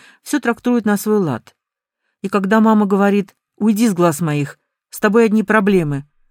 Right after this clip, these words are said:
ребёнок бессознательно решает: "Мама не хочет меня видеть,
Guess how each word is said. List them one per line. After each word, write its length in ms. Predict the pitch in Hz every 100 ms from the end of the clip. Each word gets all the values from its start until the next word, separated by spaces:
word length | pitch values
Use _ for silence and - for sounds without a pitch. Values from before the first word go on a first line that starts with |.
| _ _ _ _
ребёнок 400 | 175 175 240 220
бессознательно 800 | 185 175 185 175 208 208 190 190
решает: 560 | 180 - 160 135 - _ _ _ _
"Мама 380 | 170 175 233 262
не 120 | 240
хочет 400 | 208 220 226 226
меня 260 | 202 190 208
видеть, 520 | 185 175 143 143 -